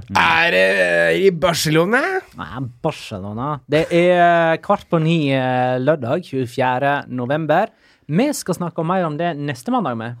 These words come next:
Speaker 1: Det skal vi.
Speaker 3: Mm.
Speaker 2: Det kan vi gjøre.
Speaker 3: Det kan vi gjøre. Jeg vil bare nevne at, eh, Atletic har elleve strake seriekamper uten seier. Deres verste rekka,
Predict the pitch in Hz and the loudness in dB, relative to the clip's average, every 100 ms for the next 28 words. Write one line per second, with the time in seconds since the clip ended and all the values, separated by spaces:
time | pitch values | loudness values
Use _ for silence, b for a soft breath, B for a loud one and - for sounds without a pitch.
0 | - 220 202 226 185 - 180 190 110 113 | -6 -4 -2 0 -2 -4 -6 -6 -6 -8
1 | - b b b b - 135 104 101 - | -14 b b b b -14 -10 -8 -8 -10
2 | - _ _ _ _ _ _ _ _ _ | -18 _ _ _ _ _ _ _ _ _
3 | - - - _ _ _ - 170 233 233 | -20 -20 -20 _ _ _ -6 0 0 0
4 | 110 131 123 110 120 120 120 120 110 - | -4 -4 -4 -4 -6 -8 -8 -6 -6 -6
5 | - 143 135 101 113 _ - _ _ _ | -10 -10 -8 -8 -10 _ -20 _ _ _
6 | _ _ _ _ _ - - 113 113 113 | _ _ _ _ _ -12 -4 -2 0 0
7 | 113 110 107 - 123 117 120 131 - 110 | -2 -4 -8 -8 -4 -4 -2 -4 -4 -6
8 | 101 - 113 - 107 107 - 107 107 - | -6 -6 -12 -8 -8 -8 -10 -10 -10 -12
9 | 104 - 110 98 - - 107 98 127 _ | -14 -10 -10 -10 -12 -8 -6 -6 -10 _
10 | _ _ _ _ _ _ _ _ _ _ | _ _ _ _ _ _ _ _ _ _
11 | _ _ _ _ _ 131 123 123 113 - | _ _ _ _ _ 0 0 0 -4 -6
12 | 147 127 120 - 139 | -4 -4 -4 -4 -2